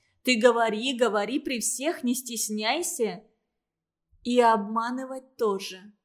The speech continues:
"Ну вот, ну вот!" — прокричала Калерия Игнатьевна.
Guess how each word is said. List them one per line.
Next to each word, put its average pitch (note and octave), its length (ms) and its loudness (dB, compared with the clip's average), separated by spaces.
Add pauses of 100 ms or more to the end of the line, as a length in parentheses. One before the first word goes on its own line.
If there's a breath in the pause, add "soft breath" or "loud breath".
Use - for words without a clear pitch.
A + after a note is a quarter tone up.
(440)
"Ну B3+ 300 4
вот, G#3+ 600 0
ну D#4 260 2
вот!" — D#4 720 -2 (540)
прокричала A3 760 -4
Калерия B3 520 -8 (120)
Игнатьевна. G#3 840 -4